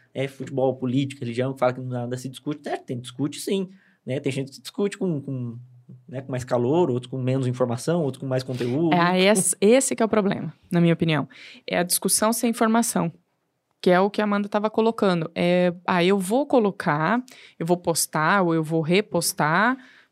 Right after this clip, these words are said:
Speaker 2: porque é polêmico, mas não saber exatamente o porquê e o quanto que você tá, é... Ontem eu falei muito sobre isso no, no Instagram, tá? Ah,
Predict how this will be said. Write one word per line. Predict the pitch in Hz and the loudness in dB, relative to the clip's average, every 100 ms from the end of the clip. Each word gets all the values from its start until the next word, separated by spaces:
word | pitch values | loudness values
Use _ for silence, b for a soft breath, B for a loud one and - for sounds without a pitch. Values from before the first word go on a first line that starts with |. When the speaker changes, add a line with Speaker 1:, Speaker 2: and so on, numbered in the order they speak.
| - | -4
Speaker 2:
porque | 247 254 - 254 247 262 262 254 247 220 196 196 | -2 -2 2 4 6 4 4 2 0 -4 -8 -2
é | 214 | -2
polêmico, | - 233 185 160 147 143 - - - - | 2 2 2 0 -2 -4 -6 -8 -8 -4
mas | 185 190 | 0 2
não | 196 233 | 2 0
saber | 233 220 214 | 0 2 2
exatamente | 220 202 240 254 214 196 202 | 2 2 2 2 0 -2 -2
o | |
porquê | 190 208 - 254 254 | 2 2 4 2 2
e | 254 | -2
o | |
quanto | 254 247 247 | 0 0 0
que | 247 | 0
você | 247 247 233 | 0 0 0
tá, | 226 226 247 B B B B | 4 4 4 B B B B
é... | - 190 196 202 196 185 180 175 170 165 170 - 190 | 0 2 2 0 0 0 0 -2 -6 -8 -10 -6 -2
Ontem | - 220 262 | 2 2 2
eu | 262 | 0
falei | 240 220 | 2 2
muito | 220 240 - | 2 2 0
sobre | 208 175 | 0 0
isso | 165 147 165 | 0 -2 -4
no, | 160 156 156 | -4 -4 -4
no | 165 | -4
Instagram, | 165 165 160 151 151 B B B - | -2 -2 0 0 -2 B B B -6
tá? | 156 185 190 202 240 | 0 0 2 2 2
Ah, | 226 | 0